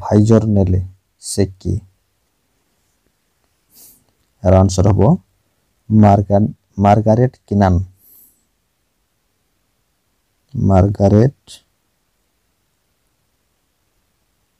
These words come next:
କିନାନ, ଯିଏକି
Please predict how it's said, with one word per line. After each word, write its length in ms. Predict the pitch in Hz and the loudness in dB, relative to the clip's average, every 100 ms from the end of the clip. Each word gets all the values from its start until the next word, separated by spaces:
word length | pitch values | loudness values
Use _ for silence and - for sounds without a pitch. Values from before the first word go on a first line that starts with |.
| _ _ | _ _
କିନାନ, 400 | 120 104 92 87 - 110 _ _ _ _ _ _ _ _ _ _ _ _ _ _ 110 | -4 0 0 0 -2 -6 _ _ _ _ _ _ _ _ _ _ _ _ _ _ -8
ଯିଏକି 520 | 104 104 101 95 | 0 2 2 0